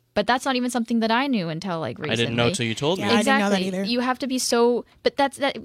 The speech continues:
Speaker 1: so we just need more education behind the matter, as well as implement more process that actually puts more of, of a priority in our recycling system, um, and act-,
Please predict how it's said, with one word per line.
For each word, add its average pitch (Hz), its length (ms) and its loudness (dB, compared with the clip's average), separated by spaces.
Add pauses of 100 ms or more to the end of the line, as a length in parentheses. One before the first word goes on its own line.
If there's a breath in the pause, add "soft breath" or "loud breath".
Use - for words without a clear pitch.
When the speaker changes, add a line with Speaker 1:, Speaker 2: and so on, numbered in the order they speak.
Speaker 1:
so 302 120 -6
we 277 80 0
just 277 180 -2
need 339 140 -6
more 247 560 4
education 226 580 -2
behind 208 320 -2
the 185 60 -2
matter, 196 500 2
as 214 180 0
well 208 440 2
as 185 320 -2 (300 loud breath)
implement 254 440 2
more 233 180 2
process 233 680 0
that 196 260 0
actually 202 600 -2 (760)
puts - 260 2
more 254 240 4
of, 214 240 -2 (240)
of 202 80 -4
a 208 60 2
priority 202 640 0
in 208 100 0
our 190 140 -2
recycling 185 480 -8
system, 277 500 -4 (380 loud breath)
um, 202 240 2
and 208 100 2
act-, 202 160 -2